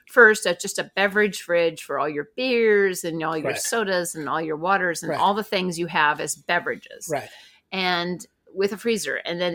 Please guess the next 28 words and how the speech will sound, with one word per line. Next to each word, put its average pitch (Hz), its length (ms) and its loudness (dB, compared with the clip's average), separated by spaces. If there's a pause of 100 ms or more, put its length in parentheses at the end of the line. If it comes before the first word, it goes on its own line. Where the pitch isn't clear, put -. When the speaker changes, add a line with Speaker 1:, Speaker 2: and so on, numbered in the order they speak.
Speaker 1:
in 220 160 0
my 220 100 4
freezer, 180 540 -2
that's 196 260 -2
not 226 160 -2
my 196 220 0
ice 208 240 0
freezer. 147 340 -6
That's 151 240 -4
my 185 220 0
liquor 175 360 -2
freezer. - 440 -8
Speaker 2:
Right. 120 160 -4 (180)
Tequila, 147 580 0
Speaker 1:
Can 220 160 0
you 247 100 4
Speaker 2:
vodka. 285 140 0
Speaker 1:
imagine 185 680 2
this 196 180 0
drink? 156 240 -2
Speaker 2:
Yeah. - 60 -20
Speaker 1:
'Cause 208 120 0
it 240 140 4
really 226 260 6
will 170 160 2
change 175 280 -6
it. - 60 -16
'Cause 165 200 -14